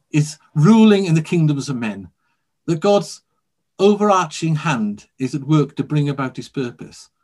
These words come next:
and to ensure that a redeemer is brought to bear through Ruth. So the last word of the final verse of this book is David.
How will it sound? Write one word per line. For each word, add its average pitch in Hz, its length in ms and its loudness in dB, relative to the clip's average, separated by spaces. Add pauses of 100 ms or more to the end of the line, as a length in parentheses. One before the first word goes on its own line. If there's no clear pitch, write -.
(480)
and 147 180 0
to 170 100 -4
ensure 175 460 -2
that 135 260 -10 (260)
a 147 80 0
redeemer 156 600 -2
is 131 160 -10
brought 147 480 -4 (140)
to 143 100 -6
bear 104 400 -12 (420)
through 127 540 -2
Ruth. 120 520 -12 (1300)
So 147 120 -2
the 143 120 0
last 180 460 0
word 160 320 4
of 107 40 -6
the 131 80 -6
final 196 460 0
verse 110 440 -4 (360)
of 123 120 -8
this 170 160 -2
book - 400 -8 (160)
is 160 160 -6
David. 208 500 -6